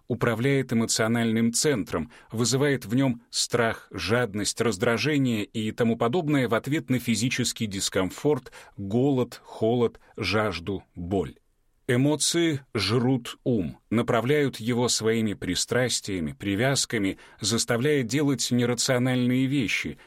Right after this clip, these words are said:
не дают следовать тому, что человек решил, и тому подобное, делят всё на «хочу», «не хочу», «нравится», «не нравится» и так далее. На начальном этапе духовного развития у человека есть эмоции.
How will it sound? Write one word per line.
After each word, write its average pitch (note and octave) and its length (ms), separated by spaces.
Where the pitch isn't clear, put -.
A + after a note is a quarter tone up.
не C3+ 200
дают D#3+ 420
следовать A2+ 600
тому, C3+ 300
что - 200
человек B2+ 540
решил, C3 560
и G2 80
тому A2+ 220
подобное, G#2 580
делят A#2 480
всё - 440
на C3+ 160
«хочу», C3+ 640
«не F2+ 180
хочу», E3 460
«нравится», B2+ 560
«не A2 80
нравится» D3 520
и A#2 40
так A2+ 220
далее. D2+ 400
На A2 140
начальном A2+ 580
этапе G2 300
духовного F#2+ 560
развития G2+ 640
у C3+ 100
человека C3+ 580
есть A2+ 560
эмоции. F#2+ 760